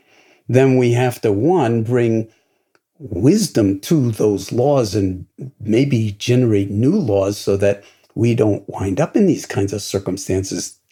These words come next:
quite that frequently, but also to enforce the laws that we have. And we've seen a systematic disregard for the laws unless you happen to be,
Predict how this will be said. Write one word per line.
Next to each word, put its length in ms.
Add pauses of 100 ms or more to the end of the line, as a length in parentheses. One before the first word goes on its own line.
quite 320
that 260
frequently, 580 (440)
but 120
also 340
to 160
enforce 680
the 100
laws 360
that 80
we 120
have. 340
And 140
we've 160
seen 240
a 80
systematic 760 (360)
disregard 880
for 140
the 140
laws 420
unless 360
you 100
happen 320
to 60
be, 300